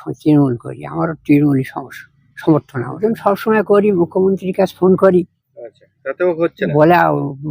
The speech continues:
Speaker 1: প্লিজ আমাদের প্রতিনিধিকে জানাও।"
Speaker 2: প্রতিনিধি কে বলেনি? মুখ্য-, এ,
Speaker 1: তোমার প্রতিনিধি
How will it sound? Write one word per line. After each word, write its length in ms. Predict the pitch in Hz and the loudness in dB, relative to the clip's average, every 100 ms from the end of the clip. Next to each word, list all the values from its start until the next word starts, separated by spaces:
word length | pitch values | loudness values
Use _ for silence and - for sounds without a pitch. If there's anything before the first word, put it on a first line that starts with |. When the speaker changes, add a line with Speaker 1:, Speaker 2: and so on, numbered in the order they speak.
| 143 - | -10 0
Speaker 1:
প্লিজ 300 | 185 202 170 - - | 4 4 2 -8 -10
আমাদের 380 | 160 165 151 151 | -4 -4 -4 -4
প্রতিনিধিকে 600 | 165 151 165 156 143 151 | -4 0 2 2 2 0
জানাও।" 340 | 135 151 180 147 _ _ _ _ _ _ _ _ | 0 2 2 0 _ _ _ _ _ _ _ _
Speaker 2:
প্রতিনিধি 420 | 170 170 208 202 202 | -8 -2 -2 -2 0
কে 160 | 214 | 0
বলেনি? 360 | 190 190 190 214 | 2 2 2 -2
মুখ্য-, 380 | 196 - 190 175 | -8 -8 -6 -6
এ, 200 | 165 156 | -6 0
Speaker 1:
তোমার 260 | 208 233 | 2 4
প্রতিনিধি 640 | 196 208 190 226 233 214 | 4 2 4 2 4 2